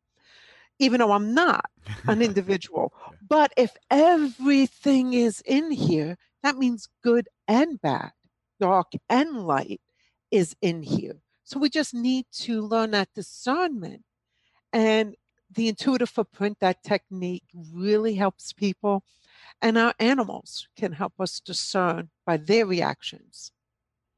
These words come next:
Speaker 1: when something's in your house and it's not. It's different when grandmom's present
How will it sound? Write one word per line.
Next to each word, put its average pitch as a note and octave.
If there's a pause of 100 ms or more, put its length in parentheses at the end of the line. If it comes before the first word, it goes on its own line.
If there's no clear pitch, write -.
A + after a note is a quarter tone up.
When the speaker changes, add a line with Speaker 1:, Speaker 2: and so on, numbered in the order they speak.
(140)
Speaker 1:
when E3
something's F3
in E3
your E3+
house E3
and -
it's -
not. E3+ (1040)
It's -
different C#4
when G3+
grandmom's F3+
present -